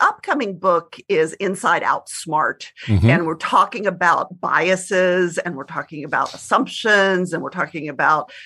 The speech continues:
Speaker 1: how society shapes a lot of our beliefs about ourselves.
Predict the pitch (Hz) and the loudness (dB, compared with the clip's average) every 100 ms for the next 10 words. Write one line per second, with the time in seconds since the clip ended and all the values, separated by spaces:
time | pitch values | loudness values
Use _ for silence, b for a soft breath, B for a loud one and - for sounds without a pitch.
0 | B - 185 180 185 185 170 160 165 160 | B -2 4 6 4 2 -4 0 2 2
1 | 156 160 - 151 190 - - 165 160 165 | -2 -6 -6 -6 -8 -12 -2 0 2 2
2 | 147 139 131 123 143 - - - - - | 0 -4 -4 -12 -14 -10 -8 -6 -10 -12
3 | - - - | -16 -16 -20